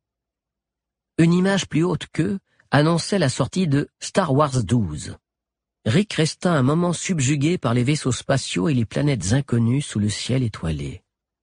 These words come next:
J'aurais aimé connaître ça », dit-il. « Le théâtre, les concerts, le cinéma. »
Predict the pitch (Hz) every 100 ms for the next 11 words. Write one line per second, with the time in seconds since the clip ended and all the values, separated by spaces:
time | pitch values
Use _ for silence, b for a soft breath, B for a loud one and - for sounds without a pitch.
0 | _ _ _ _ _ _ _ _ _ _
1 | _ _ _ - 139 147 151 147 127 127
2 | 127 107 117 120 120 _ _ _ _ _
3 | _ - - - 71 - - _ _ _
4 | _ _ - 98 113 120 117 - - _
5 | _ _ _ - 85 98 107 120 120 -
6 | _ _ _ _ _ _ 143 160 - 98
7 | 107 107 123